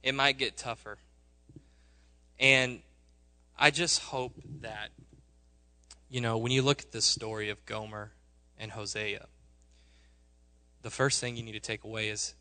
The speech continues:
wow, God really does love me, that he would pursue me, and that he would buy me back.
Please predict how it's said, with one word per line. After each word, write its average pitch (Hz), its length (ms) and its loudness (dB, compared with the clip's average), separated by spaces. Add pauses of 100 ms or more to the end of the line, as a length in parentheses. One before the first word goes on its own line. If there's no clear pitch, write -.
(240)
wow, 110 280 -6 (1160)
God 123 240 6
really 135 180 0
does 120 300 -2
love 107 220 -10
me, 110 180 -16 (1800)
that 117 160 4
he 123 180 -2
would 117 220 -4
pursue 113 420 0
me, 107 280 -8 (300)
and 113 140 -6
that 113 120 -2
he 120 120 -6
would 104 160 -10
buy 107 180 -6
me 104 140 -8
back. 101 300 -8